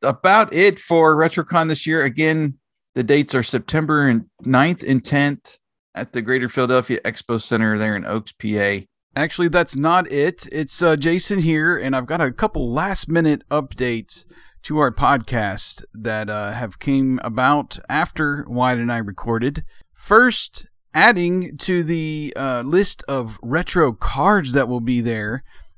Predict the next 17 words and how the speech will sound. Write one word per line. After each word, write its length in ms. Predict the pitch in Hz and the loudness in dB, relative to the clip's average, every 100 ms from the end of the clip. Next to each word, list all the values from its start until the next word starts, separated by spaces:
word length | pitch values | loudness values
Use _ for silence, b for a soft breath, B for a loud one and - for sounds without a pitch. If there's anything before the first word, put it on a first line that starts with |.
| - | -6
the 200 | 135 131 | -4 0
RetroCon 720 | 160 196 185 151 160 151 139 | 0 0 -4 -2 0 0 -2
A-Team 640 | 143 180 202 - 165 143 123 | -6 -6 -6 -4 0 0 0
van 440 | 120 104 85 76 - _ | -2 -4 -10 -14 -20 _
will 320 | - 120 151 123 | -8 0 2 2
return 640 | 127 - 127 104 90 104 b b b - | -2 -2 -2 -2 -6 -12 b b b -6
and 200 | 139 147 | -4 0
under 240 | 165 165 | 0 2
new 200 | 143 175 | 2 0
management. 880 | 175 180 202 143 113 113 67 - - - b b b | 2 0 -2 -4 -4 -6 -8 -14 -18 -20 b b b
So, 380 | - 131 123 120 | -2 2 2 2
uh, 140 | 127 127 | -2 -2
the 80 | |
RetroCon, 1040 | 139 170 180 165 139 - 170 160 151 143 139 135 | -2 0 0 -2 -4 -6 2 6 6 4 0 0
uh, 240 | 131 120 | 0 0
A-Team 420 | 151 185 - 165 139 | -2 -6 -2 -2 0
van 440 | 135 135 127 123 | 0 0 -2 -4